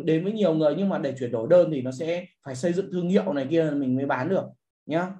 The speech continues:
Đấy. Vậy thì nếu như mà chúng ta bán hàng, các anh chị tổng buôn affiliate thì các anh chị lưu ý giúp cần là gì ạ? Mình lựa chọn những cái sản phẩm. Đầu tiên là mình đi lên từ sản phẩm.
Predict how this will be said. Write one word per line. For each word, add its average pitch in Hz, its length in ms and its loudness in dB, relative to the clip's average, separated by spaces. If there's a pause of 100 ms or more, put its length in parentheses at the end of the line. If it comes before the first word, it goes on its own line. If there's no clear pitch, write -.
(340)
Đấy. 143 300 2 (2000)
Vậy 175 120 2
thì 190 400 6
nếu 190 280 4
như 285 120 2
mà 233 120 2
chúng 208 120 -2
ta 240 120 0
bán 202 200 2
hàng, 202 420 -4 (460)
các 220 80 4
anh 226 80 4
chị - 160 -4
tổng 165 180 2
buôn 208 160 6
affiliate 226 420 2
thì - 140 -2
các 185 60 0
anh 185 140 -2
chị 196 200 -6
lưu 185 260 4
ý 160 140 6
giúp 214 200 -6
cần 151 140 4
là 131 60 -2
gì 131 80 0
ạ? 127 80 -2 (240)
Mình 165 140 0
lựa 196 160 6
chọn 175 200 2
những 190 120 -6
cái 208 100 -2
sản 165 280 -2
phẩm. 113 280 0
Đầu 131 200 0
tiên 185 180 4
là 156 80 2
mình 143 180 0
đi 165 100 -4
lên 175 200 -2
từ 151 80 -2
sản 123 200 -8
phẩm. 123 200 -2